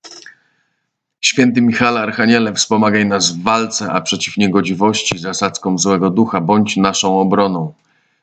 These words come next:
Niech go Bóg pogromić raczy, pokornie o to prosimy, a Ty, wodzu zastępów niebieskich, szatana i inne duchy złe, które na zgubę dusz ludzkich po tym świecie krążą, mocą Bożą strąć do piekła. Amen. Przechodzę do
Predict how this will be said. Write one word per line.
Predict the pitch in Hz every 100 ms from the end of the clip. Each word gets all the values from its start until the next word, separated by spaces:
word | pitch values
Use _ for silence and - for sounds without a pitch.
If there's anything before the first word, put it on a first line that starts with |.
| _
Niech | - 98
go | 90 101
Bóg | 110 113
pogromić | - 107 113 110 101 -
raczy, | 95 95 - 85
pokornie | - 92 104 101 95 92
o |
to | 87
prosimy, | 82 85 - 120 110 98 -
a |
Ty, | 92 117
wodzu | 101 110 110
zastępów | 98 101 - 113 107 - 82
niebieskich, | 90 85 95 92 - 107 104 - _ _ _ _
szatana | - 101 - 110 110 110
i | 107
inne | 107 104 104
duchy | 101 101
złe, | 98 101 101
które | - 92 92
na | 92
zgubę | 92 101 98
dusz | 95 98
ludzkich | 104 98 - 98 -
po | 95
tym | - 92
świecie | - 104 101
krążą, | 82 92 98 92 95 87 - _ _ _
mocą | 120 110 113 113 95
Bożą | 98 92 92
strąć | 82 - 110 113 107
do | 87 90
piekła. | - 85 85 87 82 82 _ _ _
Amen. | - 90 80 71 - _ _ _ _
Przechodzę | - 95 - 107 98 98
do | 85 87 90